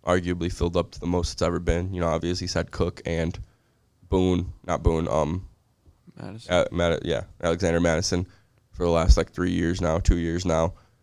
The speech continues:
Speaker 1: And then you had Kiki, whatever his last name is. But I think that, you know, there's no excuses for him going forward this year. He needs to have, in my opinion, a career year this year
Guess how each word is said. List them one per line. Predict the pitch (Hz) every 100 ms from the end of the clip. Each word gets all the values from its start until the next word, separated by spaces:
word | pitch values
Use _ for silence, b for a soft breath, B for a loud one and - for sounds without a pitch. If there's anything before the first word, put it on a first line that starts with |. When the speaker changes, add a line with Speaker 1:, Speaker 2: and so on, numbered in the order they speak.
| -
Speaker 1:
And | 80
then | 76 80
you | 78
had | 71
Kiki, | - 87 - 80 76 - - _ _ _ _ _ _ _ _ -
whatever | 82 82
his | 80 82
last | 82
name | 85 82
is. | 80
But | - 107 101 B B B -
I | 127
think | 151 131
that, | 123 101
you | 95
know, | 101
there's | 95 104
no | 120
excuses | 90 - 113 - -
for | 87
him | 82
going | 87 78
forward | 98 90 87 85
this | 90 -
year. | 90
He | 95
needs | 87 85
to | 92
have, | 87 90
in | 85
my | 87 87
opinion, | 90 92 92
a | 87
career | 87 87 95 92 87
year | 87 101 117 90
this | 82 90 -
year | 82 78